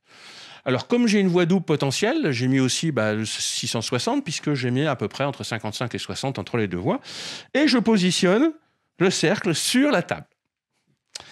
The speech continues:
Et là, on en détermine que, globalement, ben, euh, si on veut utiliser du H O, d'accord, eh ben, il y a deux options. C'est soit on agrandit la table, si c'est possible, soit,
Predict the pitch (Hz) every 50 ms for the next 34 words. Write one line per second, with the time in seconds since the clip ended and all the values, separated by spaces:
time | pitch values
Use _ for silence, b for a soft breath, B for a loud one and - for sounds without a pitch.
0 | B B B B B B B B - 131 143 180 220 262 254 220 180 175 170 156
1 | 143 135 127 - 135 120 131 160 220 262 311 294 262 - _ - - 143 151 180
2 | 190 156 156 175 151 135 131 127 127 156 202 233 262 254 180 131 120 113 110 110
3 | 110 113 110 107 104 101 101 98 98 B B B B B B B B B _ -
4 | - - - - 247 262 254 233 220 208 180 190 214 208 190 175 - - 180 165
5 | 170 147 165 160 143 127 113 120 127 - - 370 370 381 - _ _ _ _ _
6 | _ _ _ _ _ _ _ - 113 110 - 185 262 302 294 B B B B B
7 | B B B - 165 165 180 180 175 151 139 117 113 113 113 170 254 254 202 170
8 | 127 - - 208 254 370 349 285 - - - 123 117 117 - - - 240 247 247
9 | 226 196 185 180 175 160 151 147 156 139 139 120 127 147 147 - 311 381 320 -
10 | - 117 - 117 - 135 127 - 302 339 - - B B B B B B B B
11 | B B B B B B - - - - 202 226 247 269 349 381